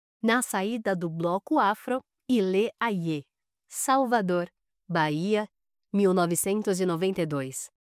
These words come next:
Fotografia em gelatina de prata, a partir de negativo em trinta e cinco milímetros. Zumbi, arquivo afrofotográfico.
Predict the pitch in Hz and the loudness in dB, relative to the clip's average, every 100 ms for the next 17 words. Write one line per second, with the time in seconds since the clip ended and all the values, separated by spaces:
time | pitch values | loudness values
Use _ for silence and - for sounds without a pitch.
0 | _ _ _ _ 247 - 233 220 - 247 | _ _ _ _ -2 0 2 2 0 -2
1 | 254 226 196 185 208 175 - 269 302 269 | 2 4 4 2 4 2 0 4 4 4
2 | 285 165 151 - 165 _ _ _ - 202 | 2 2 0 0 -8 _ _ _ -6 -2
3 | 196 190 - 214 180 180 190 190 170 - | 0 -2 -2 0 2 2 2 0 -4 -4
4 | 214 202 175 170 175 - 269 269 247 214 | -2 -2 -2 -4 -4 -2 0 2 0 -2
5 | - 226 220 226 196 175 151 135 - 127 | -2 -2 0 2 2 2 0 -4 -8 -12
6 | - - _ _ _ _ _ _ 180 170 | -12 -14 _ _ _ _ _ _ -2 2
7 | 175 160 175 196 - _ - 180 165 - | 2 2 0 -2 -4 _ -4 -4 -4 -2
8 | 247 254 302 220 247 - 196 - 240 - | -2 2 2 4 2 2 -6 -4 -8 -4
9 | 196 165 151 147 - - - | -4 -2 -2 -4 -8 -16 -16